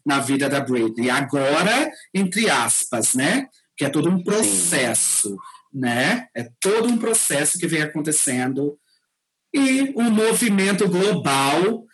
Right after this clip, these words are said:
Speaker 1: hashtag Free Britney.
Speaker 2: Uhum. Ok, então só pra gente entender um pouquinho, amiga,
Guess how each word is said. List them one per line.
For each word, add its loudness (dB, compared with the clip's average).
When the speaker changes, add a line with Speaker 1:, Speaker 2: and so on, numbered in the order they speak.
Speaker 1:
hashtag 2
Free 2
Britney. 0
Speaker 2:
Uhum. -4
Ok, -8
então -8
só -8
pra -4
gente -2
entender 0
um -4
pouquinho, -6
amiga, -6